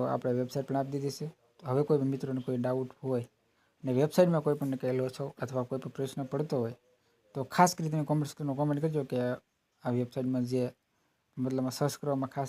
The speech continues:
ધ્યાન રાખવાનું, ફેક વેબસાઇટ ન હોય મિત્રો, ધ્યાન રાખવાનું. ખાલી આપણે જે મુખ્ય વસ્તુ એ છે એ સર્ચ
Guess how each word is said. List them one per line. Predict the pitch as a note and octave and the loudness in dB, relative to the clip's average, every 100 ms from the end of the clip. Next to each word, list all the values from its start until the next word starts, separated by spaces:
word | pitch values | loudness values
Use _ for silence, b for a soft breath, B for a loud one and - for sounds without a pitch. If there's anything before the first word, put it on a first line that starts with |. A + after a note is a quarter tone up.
| - | -4
ધ્યાન | C3 | -2
રાખવાનું, | C3+ C3+ D3+ - | 0 -2 -4 -4
ફેક | C3+ B2+ | -6 -2
વેબસાઇટ | C3 B2+ C3+ B2 | -2 -2 -4 0
ન | C3+ | 2
હોય | D#3 | 2
મિત્રો, | D#3 D3+ D#3+ - _ _ _ _ _ C3 | 2 -2 -4 -10 _ _ _ _ _ -6
ધ્યાન | B2 C3+ C3+ | 0 0 0
રાખવાનું. | C#3 D3 C3 | -2 -4 -4
ખાલી | C3+ | 0
આપણે | C3 C3 C3 | 0 0 0
જે | B2+ B2+ | 0 0
મુખ્ય | B2 - C3+ | -2 -4 -8
વસ્તુ | B2 - C3+ | -8 -6 0
એ | D3 | 0
છે | D3 D3+ D#3+ _ _ _ _ _ C3 | 0 -2 -4 _ _ _ _ _ -4
એ | C3+ | -4
સર્ચ | B2+ C#3 | -2 -6